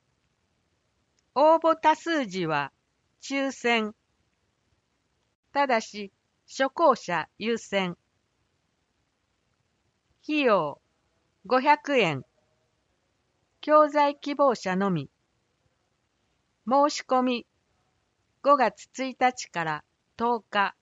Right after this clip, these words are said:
Eメールか。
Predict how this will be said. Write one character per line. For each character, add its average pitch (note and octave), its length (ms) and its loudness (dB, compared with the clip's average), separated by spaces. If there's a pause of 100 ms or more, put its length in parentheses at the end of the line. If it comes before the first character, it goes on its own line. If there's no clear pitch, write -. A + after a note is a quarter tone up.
(1600)
E C#4+ 260 0
メ C4+ 260 0
ー F3 40 -2
ル C#3 220 -12 (400)
か。 F3+ 240 -8